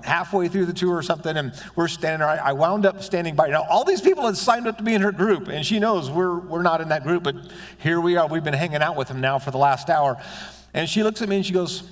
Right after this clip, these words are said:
"Where are you from?" And I said, "America." And she goes, <laughs> "We beat you."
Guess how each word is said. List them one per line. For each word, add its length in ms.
"Where 120
are 40
you 100
from?" 240
And 200
I 60
said, 520
"America." 680
And 140
she 120
goes, 260
<laughs> 600
"We 140
beat 260
you." 160